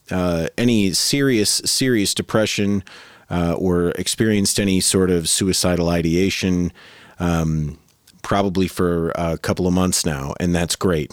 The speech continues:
But as you'll hear in the interview, I do get into it a little bit. Uh, uh, it's, it's also had a share of side effects, and so I'm, I'm a little nervous about continuing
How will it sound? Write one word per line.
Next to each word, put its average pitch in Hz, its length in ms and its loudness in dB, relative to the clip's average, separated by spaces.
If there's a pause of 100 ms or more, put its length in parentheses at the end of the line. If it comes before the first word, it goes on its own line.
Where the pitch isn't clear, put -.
(840)
But 92 260 0
as 95 220 -2
you'll 101 100 2
hear 131 200 2
in 120 80 4
the 113 120 2
interview, 92 400 2
I 92 140 0
do 104 180 2
get 98 160 0
into 95 380 2
it 78 160 -2
a 82 80 -2
little 85 220 0
bit. 80 280 -2 (840)
Uh, 92 400 -2 (760)
uh, 127 500 4
it's, 131 360 0
it's 151 260 0
also 165 300 4
had 147 180 2
a 135 80 0
share - 400 -2
of 120 100 0
side 135 280 2
effects, - 640 -4
and 110 480 0
so 117 480 4
I'm, 117 520 2
I'm 123 160 0
a 131 40 4
little 135 180 6
nervous 135 460 4
about 98 240 0
continuing 95 920 0